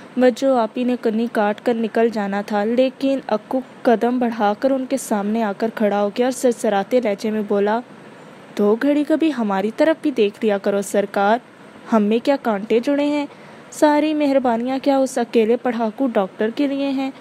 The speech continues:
गालबन अक्कू ताहिर भाई का ताना दे रहा था। सेंडो और सुल्ताना जोर से हंसे। वो दोनों दसदीदा नज़रों से वज्जो आपी के सरापे को सर से पैर तक मुसलसल घूरे जा रहे थे। गुस्से से मेरी कनपटियों की रगें बाहर आईं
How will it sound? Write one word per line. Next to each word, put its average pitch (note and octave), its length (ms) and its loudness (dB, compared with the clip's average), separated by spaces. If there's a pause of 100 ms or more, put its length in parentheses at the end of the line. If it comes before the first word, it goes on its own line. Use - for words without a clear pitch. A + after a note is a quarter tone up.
(580)
गालबन C4+ 420 4
अक्कू B3+ 260 -2
ताहिर B3+ 340 0
भाई A#3 200 0
का C4+ 160 -2
ताना A3 380 0
दे G#3 180 0
रहा G#3 140 0
था। G#3 240 -2 (380)
सेंडो C4+ 360 2
और C#4+ 140 2
सुल्ताना A#3+ 560 0
जोर A3 280 0
से B3 160 -2
हंसे। A#3 460 0 (160)
वो C#4+ 80 4
दोनों C4+ 380 2
दसदीदा A3+ 560 -2
नज़रों A#3+ 520 -2
से A3 260 0
वज्जो A3 420 -2
आपी B3 260 0
के B3+ 140 -2
सरापे A3 460 -2
को C#4+ 120 -4
सर C#4 200 0
से C#4 220 -4
पैर A3+ 280 0
तक B3+ 240 -6
मुसलसल A#3 580 -2
घूरे G#3+ 380 0
जा G3+ 220 -4
रहे G3+ 140 -2
थे। G3+ 220 0 (600)
गुस्से B3 340 2
से B3 180 -2
मेरी A3+ 280 2
कनपटियों A3 540 -2
की A3+ 160 -2
रगें G#3+ 360 0
बाहर A3+ 340 0
आईं G#3 200 -2